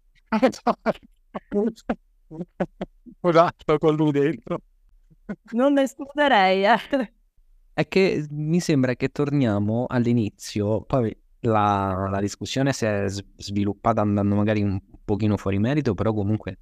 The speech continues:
Speaker 3: si è discusso cose interessanti. Quella persona t'ha detto grazie, quanto valore gli dà lui, come dice Deborah? È stato solo un, eh, costrutto sociale così di cortesia, oppure era veramente sentito, veramente era grato?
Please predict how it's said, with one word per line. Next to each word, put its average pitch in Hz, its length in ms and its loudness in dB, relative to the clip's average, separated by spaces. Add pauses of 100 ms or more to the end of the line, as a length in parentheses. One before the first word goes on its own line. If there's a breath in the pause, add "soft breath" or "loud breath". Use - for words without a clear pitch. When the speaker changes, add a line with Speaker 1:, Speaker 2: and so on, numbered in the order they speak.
(380)
Speaker 3:
si - 140 -4
è 101 40 0
discusso 101 540 -2
cose 101 220 0
interessanti. 95 960 -2 (640)
Quella 175 220 2
persona 156 400 0
t'ha 127 100 -2
detto 120 300 -4
grazie, 98 500 -4
quanto 170 480 -2
valore 120 420 2
gli 90 120 -4
dà 95 180 -2
lui, 98 340 0
come 110 240 -4
dice 104 280 0
Deborah? 92 580 -4
È 107 60 -2
stato 113 400 -2
solo 127 360 0
un, 120 440 2
eh, 101 420 -4 (600)
costrutto 127 500 -2
sociale 117 500 -2
così 113 280 -2
di 110 100 -2
cortesia, 117 560 0
oppure 123 360 0
era 104 160 0
veramente 98 520 -2
sentito, 98 600 -2
veramente 95 560 0
era 92 640 -4
grato? 87 600 -4